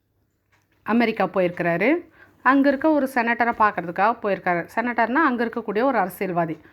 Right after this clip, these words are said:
இவரு அந்த அரசியல்வாதியை பார்க்கறதுக்காக போயிருக்கிறாரு. போய் ரொம்ப நேரம் ஹோட்டல்ல சாப்பிட்டுட்டு பேசிட்டு,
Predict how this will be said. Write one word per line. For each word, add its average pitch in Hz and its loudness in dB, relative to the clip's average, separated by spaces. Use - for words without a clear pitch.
இவரு 285 2
அந்த 285 4
அரசியல்வாதியை 254 -2
பார்க்கறதுக்காக 208 -2
போயிருக்கிறாரு. 190 -2
போய் 302 4
ரொம்ப 302 2
நேரம் 277 2
ஹோட்டல்ல 262 0
சாப்பிட்டுட்டு 247 2
பேசிட்டு, 247 -2